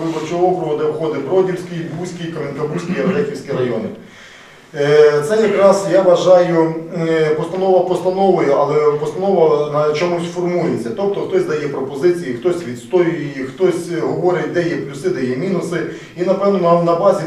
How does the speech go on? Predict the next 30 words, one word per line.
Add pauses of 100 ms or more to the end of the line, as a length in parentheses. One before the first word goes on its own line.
(120)
цього
якраз
від-,
відстоюють. (300)
Тому
що (160)
якась
первинна
інформація
надходить
в
Кабінет
Міністрів, (360)
де
вони,
е,
дивлячись
також
там,
чи
в
область, (100)
і (380)
відповідно
з
області
на
Київ, (180)
де
вони